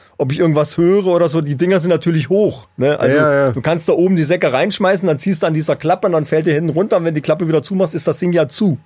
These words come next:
Speaker 2: Ja, ja.
Speaker 1: Ich bin da hingefahren, ich hab gehört, ich, ich höre nichts, ich hab nichts gehört, ich kann ja nicht wahr sein, ich hätte das doch gemerkt, wenn ich die irgendwie, ne?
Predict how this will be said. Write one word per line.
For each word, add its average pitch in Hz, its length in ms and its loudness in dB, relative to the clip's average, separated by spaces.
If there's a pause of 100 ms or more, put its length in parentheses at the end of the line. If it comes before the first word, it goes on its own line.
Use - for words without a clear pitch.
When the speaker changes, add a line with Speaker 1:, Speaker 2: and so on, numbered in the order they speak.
(200)
Speaker 2:
Ja, 127 80 0
ja. 131 220 0 (2000)
Speaker 1:
Ich 143 140 -4
bin 151 120 0
da 139 60 2
hingefahren, 143 440 0
ich 120 60 -2
hab - 140 -2
gehört, 120 320 0
ich, 101 80 -8
ich - 560 -6
höre 104 240 -2
nichts, 90 300 -8
ich - 100 -6
hab 87 140 -4
nichts - 280 -4
gehört, 135 320 0
ich 107 140 -2
kann 113 160 -2
ja 127 60 2
nicht 117 120 -2
wahr 113 120 0
sein, 135 120 -2
ich - 80 -4
hätte 135 160 -2
das 131 140 0
doch 135 120 -4
gemerkt, 123 380 0
wenn 156 100 2
ich 135 100 -2
die 156 120 -2
irgendwie, 160 540 0
ne? 147 280 0